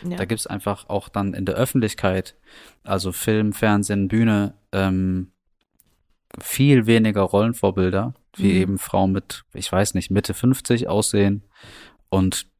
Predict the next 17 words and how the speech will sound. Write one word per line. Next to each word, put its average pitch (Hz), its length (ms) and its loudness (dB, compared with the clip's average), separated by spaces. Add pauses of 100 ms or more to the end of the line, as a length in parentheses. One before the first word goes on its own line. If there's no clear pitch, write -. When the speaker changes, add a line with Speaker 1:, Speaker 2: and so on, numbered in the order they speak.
(120)
Speaker 2:
so - 140 0
attraktiv - 460 -4
sind, 110 200 0
wie 104 40 0
sie 101 100 0
sind. 98 380 -2 (220)
Speaker 1:
Ja. 190 280 -2 (840)
Speaker 2:
Das - 320 0
findet 101 320 0
einfach 95 300 -2
in 101 60 0
der 98 100 -2
Öffentlichkeit 104 400 -4
weniger 104 260 -2
statt, - 300 -8
das - 80 -10
stimmt. 87 400 -6